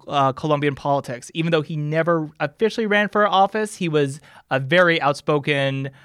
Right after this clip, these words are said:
super liberal, uh, socialist political figure in the landscape. That's also why his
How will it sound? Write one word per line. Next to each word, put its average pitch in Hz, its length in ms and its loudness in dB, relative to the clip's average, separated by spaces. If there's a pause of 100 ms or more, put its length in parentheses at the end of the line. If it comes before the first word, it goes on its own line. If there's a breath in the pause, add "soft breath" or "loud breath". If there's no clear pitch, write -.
(120 loud breath)
super 170 380 0
liberal, 143 540 2
uh, 131 340 0
socialist 135 840 -2 (100)
political 139 380 0
figure 131 320 0
in 127 360 -4
the 127 80 -4
landscape. 123 460 -4 (280)
That's 180 140 2
also 185 240 2
why 208 720 2
his 180 440 2